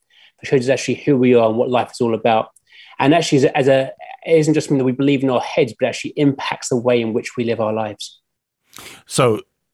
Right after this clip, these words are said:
Speaker 2: showing them, making it relevant to them, that these, these aren't, these aren't just Bible stories. These are actually ethical lessons for how you live your life. These aren't just stories of how other people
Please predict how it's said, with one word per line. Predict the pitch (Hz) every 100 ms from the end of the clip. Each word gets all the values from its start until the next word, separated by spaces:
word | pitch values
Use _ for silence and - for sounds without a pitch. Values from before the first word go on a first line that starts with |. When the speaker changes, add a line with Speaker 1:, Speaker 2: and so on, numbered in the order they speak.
| -
Speaker 2:
showing | - 147 143 143 113 92
them, | 80 58 - _ _ _ -
making | 123 127 107
it | 90
relevant | 107 120 117 85 71
to | -
them, | - 60 - - - - -
that | 101 107
these, | 123 113 98 - -
these | 120 110
aren't, | 107 120 113 98 - - -
these | 143 180
aren't | 151
just | 113 90
Bible | 127 135 117 85
stories. | - - 69 62 58 62 - _ _
These | 110 139 113
are | 113
actually | 107 104 - 107 92 87 85 82 _ _ _ -
ethical | 127 131 - 101
lessons | 87 95 - 82 69 -
for | 76
how | 80
you | 73 76
live | 78 73
your | 78
life. | 87 82 - - - -
These | 98 151 123
aren't | 123 123 117 95
just | 82 110 101 - - -
stories | - - 120 110 92
of | 85
how | 92 92
other | 92 87
people | 135 139 - 67